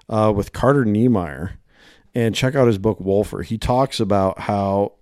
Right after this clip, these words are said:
uh, part of his job as a, uh, uh, a wildlife services agent, he'd have to go and look at cows that were dead in this guy's ranch, and they, they would want to accuse wolves every time, and he'd have to do, like, a, what do they call it, a necropsy,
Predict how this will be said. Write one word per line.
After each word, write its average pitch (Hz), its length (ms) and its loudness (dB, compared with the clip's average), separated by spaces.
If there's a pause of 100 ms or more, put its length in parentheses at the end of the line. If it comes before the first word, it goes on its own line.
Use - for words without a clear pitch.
(300)
uh, 104 180 0
part 120 220 2
of 120 80 2
his 107 100 2
job 113 380 4
as 95 160 2
a, 95 260 -2
uh, 92 340 -2 (380)
uh, 92 220 -8 (360)
a 98 120 -8
wildlife 104 400 0
services 120 500 -4
agent, 90 380 -4 (560)
he'd 113 160 -2
have 110 160 2
to 107 80 -8
go 110 260 4
and 98 100 -2
look 104 200 -2
at 95 180 -4
cows 104 460 -4
that 101 160 -2
were 101 300 -2
dead 104 420 -2
in 107 200 -4
this 98 200 -2
guy's 101 280 -4
ranch, 107 460 -2
and 104 120 -8
they, 95 240 -2 (480)
they 101 160 2
would 98 200 -2
want 104 300 -2
to 104 120 -6
accuse 101 420 0
wolves 104 640 -2 (100)
every 117 180 -2
time, 123 300 -2
and 101 100 0
he'd 101 100 -2
have 104 200 -2
to - 80 -18
do, 101 160 0
like, 98 220 0
a, 92 220 2 (420)
what - 40 -14
do 101 60 -2
they 95 60 0
call 92 200 0
it, 87 60 -2
a 90 40 -6
necropsy, 110 880 -2